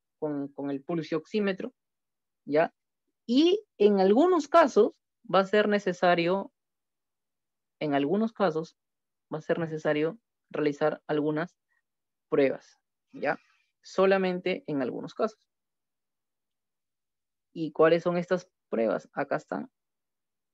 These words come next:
¿Sí? Si ustedes ven aquí,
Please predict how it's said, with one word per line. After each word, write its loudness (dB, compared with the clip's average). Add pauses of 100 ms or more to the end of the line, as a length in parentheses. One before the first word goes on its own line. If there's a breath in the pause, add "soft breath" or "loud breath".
(3000)
¿Sí? -4 (100)
Si -12
ustedes -2
ven 0
aquí, -6